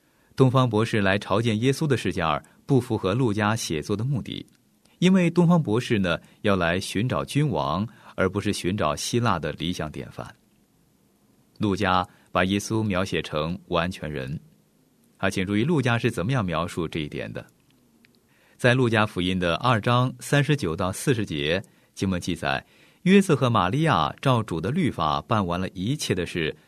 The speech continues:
就回加利利，到自己的城拿撒勒去了。孩子渐渐长大，强健起来，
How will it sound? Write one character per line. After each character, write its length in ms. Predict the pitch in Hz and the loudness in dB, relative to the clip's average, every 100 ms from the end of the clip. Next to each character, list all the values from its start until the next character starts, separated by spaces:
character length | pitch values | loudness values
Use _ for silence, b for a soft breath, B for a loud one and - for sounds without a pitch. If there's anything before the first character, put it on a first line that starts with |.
| b | b
就 220 | - 92 | 0 0
回 320 | 82 - 82 | 0 -4 -4
加 160 | 95 135 | 0 0
利 100 | 139 | 0
利， 320 | 147 104 - - - | 0 -2 -4 -12 -2
到 180 | 98 | 0
自 220 | 101 - 135 | 2 0 -2
己 80 | |
的 100 | 78 | -2
城 400 | 71 - 71 85 98 | -4 -4 -4 -4 -4
拿 220 | 90 85 | -2 -2
撒 160 | 98 98 | -2 -4
勒 180 | 98 58 | -4 -6
去 220 | - 60 | -8 -10
了。 180 | 53 - _ _ _ _ _ b b - | -10 -16 _ _ _ _ _ b b 0
孩 160 | 107 139 | 2 4
子 280 | 139 135 | 4 2
渐 200 | 127 165 | 4 0
渐 160 | 120 104 | 2 -2
长 200 | 82 67 | -4 -4
大， 340 | 117 98 69 - | 0 0 0 -6
强 260 | - 95 | -4 -4
健 160 | 120 98 | -2 -4
起 120 | - | -4
来， 380 | 69 69 73 | -4 -2 0